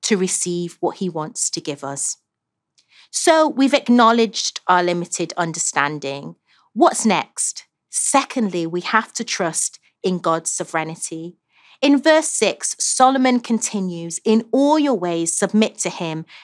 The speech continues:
and he will make your path straight. Do not be wise in your own eyes. Fear the Lord and shun evil." Is it possible to submit to someone that you don't respect or recognize as a leader?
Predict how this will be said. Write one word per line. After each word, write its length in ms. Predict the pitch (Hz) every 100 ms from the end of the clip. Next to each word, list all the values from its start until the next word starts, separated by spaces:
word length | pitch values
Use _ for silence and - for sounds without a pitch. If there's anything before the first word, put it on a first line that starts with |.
| -
and 140 | 202
he 160 | 196 214
will 140 | 185
make 400 | 185 196 208 -
your 100 | -
path 340 | 190 - 170 175
straight. 520 | - - 170 156 - _ - - _
Do 160 | 185 254
not 220 | 311 -
be 120 | 285
wise 560 | 233 233 233 240 233 -
in 200 | 185 180
your 160 | 170 -
own 240 | 180 185 -
eyes. 400 | 156 151 151 -
Fear 380 | - 214 220 240
the 120 | 233
Lord 460 | 208 175 165 165 - -
and 120 | 175
shun 300 | - 165 165
evil." 520 | 160 160 151 135 143 - _ _ _ _ _ _ _ _ _ _ _ _
Is 120 | 302 320
it 220 | 370 -
possible 540 | - 214 - 240 269
to 160 | 269 240
submit 420 | - 185 190 -
to 100 | -
someone 480 | - 220 220 226 233
that 160 | 196
you 140 | 160 156
don't 320 | - 170 175
respect 640 | 160 - - 180 - -
or 80 | 165
recognize 640 | 147 151 185 202 196 202
as 120 | 185 -
a 60 | 202
leader? 480 | 202 208 220 233